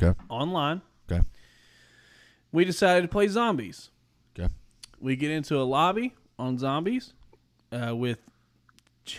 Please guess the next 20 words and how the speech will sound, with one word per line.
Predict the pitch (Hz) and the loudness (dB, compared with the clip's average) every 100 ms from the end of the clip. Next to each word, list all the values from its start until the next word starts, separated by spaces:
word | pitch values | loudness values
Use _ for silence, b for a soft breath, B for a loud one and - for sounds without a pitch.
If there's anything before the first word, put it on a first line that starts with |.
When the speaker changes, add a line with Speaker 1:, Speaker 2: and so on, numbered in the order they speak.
| - - | -16 -16
Speaker 2:
I | |
think | - 190 - - | -12 -12 -12 -14
the | 110 | -10
max | 110 117 143 - - - | -6 -4 -6 -8 -20 -12
lobby | 113 123 143 139 | -8 -6 -4 -4
was | 113 - - _ - | -6 -10 -16 _ -12
four | 117 147 175 | -6 -6 -6
at | 170 | -8
the | 170 | -12
time. | 185 180 180 175 _ _ _ _ _ _ _ _ _ B B B B B | -10 -10 -10 -14 _ _ _ _ _ _ _ _ _ B B B B B
So | - - 139 | -20 -6 -4
we | 139 | -2
get | 143 | -4
into | 156 151 156 | -6 -4 -4
a | |
lobby | 135 143 143 139 | -2 0 -2 -4
with | 127 - _ | -6 -8 _
two | - 156 | -6 -4
other | 165 160 | -4 -4
people, | 123 107 113 | -6 -6 -10